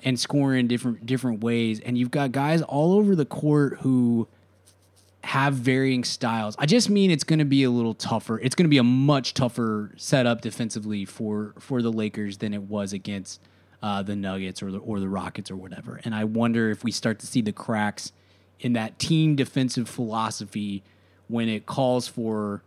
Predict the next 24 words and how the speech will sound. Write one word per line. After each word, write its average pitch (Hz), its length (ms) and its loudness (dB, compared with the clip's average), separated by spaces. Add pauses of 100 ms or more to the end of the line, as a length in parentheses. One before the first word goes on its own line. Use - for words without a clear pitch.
(460)
somebody's 143 560 2
gotta, 123 360 0 (160)
gotta 123 220 0
stay 120 300 -2
with 113 320 -2
Duncan 110 280 -4
Robinson 107 500 -4
at 113 220 -2
all 117 180 0
times 98 580 -6
when 117 160 2
he's 101 260 -4
running 104 260 -4
off 98 220 -6
of 101 60 -10
these 98 140 -10
screens 98 400 -8
and, 98 300 -10
and 101 140 -6
relocating 107 580 -2
himself 98 400 -10
really 101 140 -6
well. 107 400 -12
And 98 220 -10